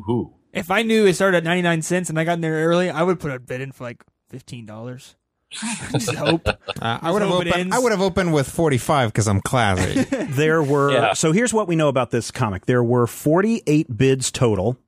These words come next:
Speaker 4: thirteen bidders
Speaker 1: Right.
Speaker 4: over ten days. The very first bid, it started at ninety-nine cents. The first bid went in at a million dollars
Speaker 2: Oh, God.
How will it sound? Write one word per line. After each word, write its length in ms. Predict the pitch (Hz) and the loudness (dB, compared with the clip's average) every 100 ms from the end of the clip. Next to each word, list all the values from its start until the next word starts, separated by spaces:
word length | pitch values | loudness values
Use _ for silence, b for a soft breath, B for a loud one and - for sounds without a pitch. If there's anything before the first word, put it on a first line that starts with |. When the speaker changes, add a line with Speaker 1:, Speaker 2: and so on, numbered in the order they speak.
| _ | _
Speaker 4:
thirteen 460 | - 220 - 196 | -2 0 2 2
bidders 460 | 139 143 131 127 127 | 4 4 4 2 0
Speaker 1:
Right. 120 | - | 0
Speaker 4:
over 140 | 131 127 | 2 2
ten 240 | - 123 | 2 2
days. 400 | 110 85 67 - b b b b | 2 0 -4 -14 b b b b
The 100 | - | 0
very 340 | 120 127 190 233 | 2 4 4 2
first 340 | - 170 - | 2 0 2
bid, 200 | 135 131 | 2 2
it 40 | 135 | 2
started 300 | 156 175 165 | 2 4 2
at 80 | |
ninety-nine 440 | 143 143 139 131 123 | 0 2 4 4 2
cents. 240 | 120 107 | 0 -2
The 100 | - | -4
first 320 | - 190 175 | 0 0 2
bid 160 | 139 139 | 0 2
went 200 | 123 131 | 2 2
in 120 | 127 | 2
at 100 | 113 | 2
a 40 | 110 | 2
million 380 | 117 123 123 | 2 4 2
dollars 460 | 113 92 90 87 - | 2 0 0 0 0
Speaker 2:
Oh, 40 | 262 | -4
God. 320 | - 104 | -8 -10